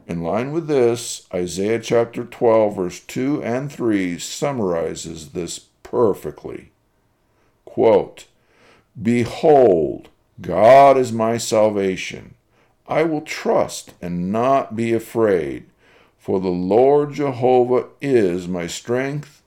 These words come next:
and my song. He also is become my salvation.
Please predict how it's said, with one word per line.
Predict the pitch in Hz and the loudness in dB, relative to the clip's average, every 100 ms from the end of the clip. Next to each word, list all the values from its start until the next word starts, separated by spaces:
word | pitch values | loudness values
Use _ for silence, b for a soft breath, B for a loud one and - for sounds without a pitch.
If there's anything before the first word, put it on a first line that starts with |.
| _ | _
and | 85 95 117 127 | -8 -2 -2 -2
my | 127 127 | -4 -6
song. | - - 120 110 80 64 57 _ _ _ _ _ _ b b b b | -6 -2 0 0 -2 -6 -16 _ _ _ _ _ _ b b b b
He | - 139 143 - | -8 -4 -4 -4
also | - 151 240 320 - 80 67 | -2 0 -2 -4 -4 -4 -4
is | 82 | -8
become | - 95 - 123 131 | -8 -8 -4 -4 -2
my | 135 | -4
salvation. | - 135 131 135 143 151 - 73 - | -2 2 2 2 -2 -4 -8 -12 -12